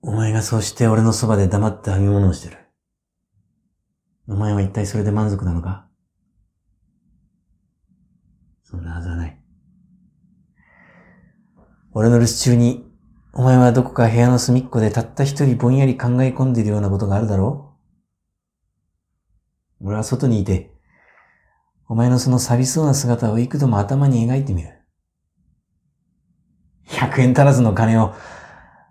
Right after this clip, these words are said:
毎月いかにして盛大に使うか、そういうことにしか興味のない俺たちの生活がつくづく嫌になりゃしないか。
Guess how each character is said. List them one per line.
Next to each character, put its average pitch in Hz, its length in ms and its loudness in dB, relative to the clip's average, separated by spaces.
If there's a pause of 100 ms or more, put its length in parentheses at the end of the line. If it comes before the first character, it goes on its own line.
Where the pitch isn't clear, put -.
(120)
毎 117 220 2
月 123 280 0
い 113 60 0
か 143 140 4
に 131 80 6
し - 100 -2
て 113 60 0
盛 123 240 2
大 123 160 4
に 120 140 4
使 127 220 0
う 127 60 4
か、 - 420 0 (120)
そ - 240 2
う - 20 6
い 147 40 4
う 143 40 0
こ 147 80 2
と 151 80 4
に 156 80 6
し 147 100 2
か 139 120 2
興 147 180 2
味 147 80 4
の 135 80 6
な 127 100 4
い 123 80 4
俺 127 120 2
た 151 100 0
ち 147 80 -4
の 131 100 2
生 123 200 -2
活 135 240 -2
が 135 100 0
つ - 140 -8
く - 80 -6
づ 165 140 -2
く 147 120 0
嫌 156 180 2
に 165 60 2
な 139 100 4
り 120 60 2
ゃ 104 60 0
し 98 100 -4
な 87 100 -2
い 78 60 -8
か。 - 340 -16